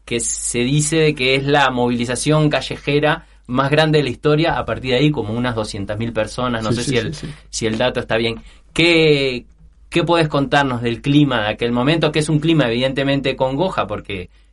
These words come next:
Speaker 1: es el asesinato de un estudiante, una cuestión que no se esperaba, pero a la vez es una respuesta popular, ¿no? De salir a la calle, de po-, querer poner un límite.
Speaker 2: Sí, el, yo sinceramente, eh,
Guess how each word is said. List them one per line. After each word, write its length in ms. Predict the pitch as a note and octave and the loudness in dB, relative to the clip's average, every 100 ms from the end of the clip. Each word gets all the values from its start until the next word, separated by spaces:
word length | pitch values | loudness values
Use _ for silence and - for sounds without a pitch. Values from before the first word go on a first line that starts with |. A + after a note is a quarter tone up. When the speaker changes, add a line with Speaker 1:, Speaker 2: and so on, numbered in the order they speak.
| - | -12
Speaker 1:
es 200 | G#2 G2+ | -8 -4
el 80 | G#2+ | -4
asesinato 680 | G#2 G#2+ A2 A#2+ B2+ G#2 G2+ | -4 -6 -2 -2 -2 -6 -6
de 40 | |
un 100 | A2 | -6
estudiante, 640 | A2 - A2 B2 C#3+ D3 A2 | -8 -6 -2 2 2 0 -4
una 200 | A2 G#2+ | -4 -6
cuestión 300 | F#2+ - A#2 | -6 -6 -2
que 100 | A2+ | -2
no 80 | A2+ | -4
se 120 | A#2+ | -6
esperaba, 520 | - C3 C#3 D3 F#3 - - - | -2 2 4 4 2 -2 -16 -2
pero 160 | C3 | 2
a 40 | C#3+ | 4
la 120 | D#3+ | 4
vez 180 | G#3+ G#3+ | 2 -2
es 80 | F3+ | 0
una 160 | E3+ | 0
respuesta 480 | C#3 - D#3 D3+ B2+ | 0 -2 -2 -2 -4
popular, 540 | A#2+ A#2 A#2+ C3+ A#2 _ _ | -4 -4 -2 -2 -4 _ _
¿no? 240 | A#2 C3 D3 | -8 -4 -2
De 280 | A2+ G2+ F#2 | -4 -6 -8
salir 340 | A2 A2 A#2+ | -6 -4 -4
a 60 | A#2+ | -4
la 100 | A#2 | -2
calle, 380 | C3+ C3+ D3 C3 | -2 -2 -4 -4
de 140 | A2+ | -4
po-, 220 | G#2+ G#2+ | -6 -8
querer 240 | - A2 A#2+ | -4 -2 0
poner 260 | A#2+ A#2 A2 | 0 -2 -4
un 100 | A2 | -4
límite. 400 | C3+ G#2 F#2+ - - - - | -4 -6 -10 -18 -20 -20 -16
Speaker 2:
Sí, 320 | - - A2 - - | -12 -8 -8 -8 -6
el, 560 | F#2+ F#2+ F#2+ F#2 - - - - | -6 -4 -6 -8 -10 -14 -20 -18
yo 260 | G#2 G#2 A#2+ | -10 -4 -2
sinceramente, 1120 | B2 G2+ A#2 G#2+ G2+ A2+ A2+ C#3+ C3+ C#3 - _ | -2 -4 -2 -2 -2 -4 -4 -4 -4 -6 -16 _
eh, 400 | G#2+ G2 F#2+ F2+ | -6 -4 -4 -6